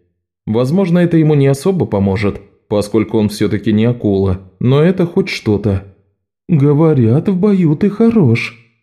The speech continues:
сказала та сестра, что слева, и одновременно с этим та, что справа, бросилась вперёд, держа один нож повыше для защиты,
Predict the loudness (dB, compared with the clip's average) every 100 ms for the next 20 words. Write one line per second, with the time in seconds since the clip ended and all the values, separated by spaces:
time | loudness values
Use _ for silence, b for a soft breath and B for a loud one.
0 | _ -10 -4 -2 0 0 0 -2 -2 -4
1 | -4 -4 -4 -2 -6 -2 -2 0 -2 -4
2 | -10 _ _ -4 -2 -2 0 0 2 0
3 | 0 -2 0 0 2 0 0 -4 -4 -4
4 | -2 0 0 0 0 0 -2 -2 -2 -2
5 | 0 0 0 -2 0 0 0 2 0 0
6 | -2 -2 0 -2 -2 0 -2 -2 -4 -2
7 | -4